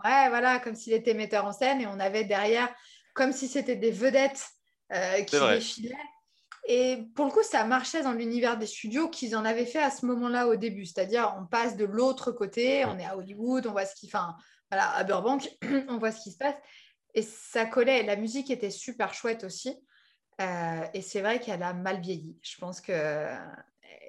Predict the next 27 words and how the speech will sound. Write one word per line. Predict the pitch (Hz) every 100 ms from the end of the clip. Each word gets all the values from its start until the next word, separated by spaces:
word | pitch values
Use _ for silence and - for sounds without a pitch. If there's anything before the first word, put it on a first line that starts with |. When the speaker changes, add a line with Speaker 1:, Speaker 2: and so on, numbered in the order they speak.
| 62 -
Speaker 2:
Oui, | 101 98 - 95 82
parce |
que | -
Speaker 1:
elle, | -
Speaker 2:
Parade | 95 98
Speaker 1:
elle | 180
Speaker 2:
a |
Speaker 1:
a |
Speaker 2:
pas | 190
Speaker 1:
mal | 220
Speaker 2:
su | 214
Speaker 1:
vieilli. | 226 214
Speaker 2:
se | 190 170 80 82 131
Speaker 1:
Non, | 220 220 214 - _ _ _ _ _ -
elle | 196
a | 196
pas | 226
su, | 220 247 240 226 220
pas | 208
su | - 226
continuer, | 226 220 - 214 240
elle | 226
a |
Speaker 2:
Non. | 214
Speaker 1:
pas |
su | 202 -
évoluer | 233 220 - 220 226 269 247